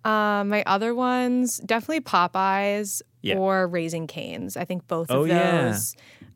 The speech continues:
Speaker 1: I love a Texas toast moment that you can get at Raising Cane's. I love fried chicken.
Speaker 2: So, uh, Popeyes, what's, is it the biscuit or is it the chicken?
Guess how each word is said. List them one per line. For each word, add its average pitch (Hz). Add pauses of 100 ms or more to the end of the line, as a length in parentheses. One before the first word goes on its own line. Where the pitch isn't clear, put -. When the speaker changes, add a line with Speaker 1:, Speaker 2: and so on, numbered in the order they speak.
(160)
Speaker 1:
I 196
love 185
a -
Texas -
toast 170
moment 170
that 175
you 170
can 185
get 165
at 160
Raising 165
Cane's. 196
I 185
love 175
fried -
chicken. 165 (420)
Speaker 2:
So, 202 (100)
uh, 147
Popeyes, 175
what's, 156 (140)
is 131
it 110
the -
biscuit 160
or 131
is 110
it -
the 95
chicken? -